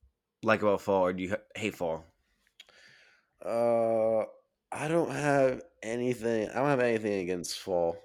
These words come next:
Speaker 2: I, I, I like fall. Uh, it's good. It's a good season, especially up here. I get to see the leaves change. Like, I for real get to see the fucking leaves change.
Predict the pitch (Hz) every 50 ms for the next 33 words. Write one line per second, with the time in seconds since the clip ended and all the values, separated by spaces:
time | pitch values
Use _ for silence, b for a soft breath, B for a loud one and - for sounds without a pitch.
0 | _ _ _ _ _ _ - 90 92 92 - 95 95 95 90 90 - - 104 98
1 | 95 92 85 76 - 87 80 76 71 - - _ - 92 92 90 78 80 - 78
2 | 80 92 95 90 85 - - _ B B B B B B B B B B B B
3 | B B B B - 135 - 117 92 98 120 113 113 - 123 110 107 101 110 107
4 | 107 104 - _ _ _ _ _ - 131 135 - 220 233 - 214 180 135 - 131
5 | 127 127 131 135 131 - _ _ _ - 139 147 - - - - 143 131 135 143
6 | 165 156 156 151 - - 87 76 71 67 - - - _ _ _ _ _ _ _
7 | _ _ _ _ _ _ _ _ _ _ _ _ _ _ _ _ _ _ _ _
8 | _ _ - 90 98 127 143 143 - 139 104 82 95 110 107 - - - - -
9 | - 78 90 101 101 - - - - 110 123 311 349 339 - - - - 117 95
10 | 90 - 67 64 - - -